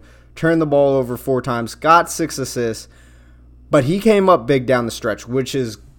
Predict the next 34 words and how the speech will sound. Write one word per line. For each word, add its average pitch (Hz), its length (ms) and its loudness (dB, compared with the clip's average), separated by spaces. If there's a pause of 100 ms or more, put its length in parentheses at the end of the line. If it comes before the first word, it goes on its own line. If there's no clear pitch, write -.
really 180 540 4
good 117 400 -4 (220)
after 127 280 2
a 127 60 2
bad 123 320 0
game 120 400 -2
against 123 360 -4
Houston, 123 360 -4
then 120 200 -2
another 123 480 0
bad 110 260 -4
game 107 340 -6 (300)
against 139 400 -2
B 131 120 -2
Y 120 180 2
U 120 160 -2
that 117 220 -4
you 110 60 -8
can 123 180 -8
get 120 160 0
him 120 200 -4
going 113 280 -4
a 110 80 -6
get-, 113 260 -10
bit. 117 420 -8 (280)
Warren 160 240 6
Washington, 139 560 4 (320)
absolutely 143 680 2
a 117 60 -2
force. 123 360 -4
He 226 340 -4
is 123 460 -4
actually 131 440 0
having, 113 420 -4